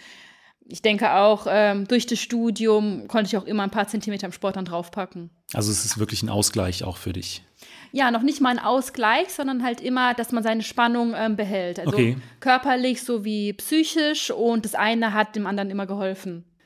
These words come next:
Speaker 2: Was machst du eigentlich, wenn du mal keine Sportschuhe anhast?
Speaker 1: Ja, also bei uns in der Leichtathletik ist es ja so, dass wir nicht wie Schwimmer oder Turner acht Stunden am Tag trainieren und quasi bei Sonnenaufgang die Halle betreten, bei Sonnenuntergang wieder rausgehen und noch irgendwie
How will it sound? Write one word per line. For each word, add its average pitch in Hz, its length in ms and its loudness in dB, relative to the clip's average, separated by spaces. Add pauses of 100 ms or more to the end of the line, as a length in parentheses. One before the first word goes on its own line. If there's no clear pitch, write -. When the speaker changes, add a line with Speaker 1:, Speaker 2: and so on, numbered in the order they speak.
(300)
Speaker 2:
Was 131 220 0
machst 143 280 0
du 135 100 0
eigentlich, 123 460 -2
wenn 117 120 2
du 113 60 2
mal 104 100 0
keine 110 240 0
Sportschuhe 95 580 -6
anhast? 87 460 -10 (720)
Speaker 1:
Ja, 262 140 2 (100)
also 240 180 2
bei 214 100 -2
uns 262 120 0
in 262 80 0
der 226 60 2
Leichtathletik 254 640 0
ist 226 180 -2
es 220 120 -4
ja 233 180 4
so, 226 240 2
dass 208 220 -4
wir 214 320 2
nicht 220 240 -2
wie 220 100 0
Schwimmer 226 400 2
oder 208 180 0
Turner 220 400 0
acht - 160 -2
Stunden 233 280 0
am 208 120 0
Tag 220 340 0
trainieren 233 640 2
und 208 260 -8
quasi 214 400 0
bei 196 400 2
Sonnenaufgang 214 640 -2
die 220 200 0
Halle 220 200 2
betreten, 220 520 0
bei 202 120 2
Sonnenuntergang 214 640 0
wieder 214 160 2
rausgehen 240 640 2
und 220 80 -2
noch 208 120 -2
irgendwie 214 600 -2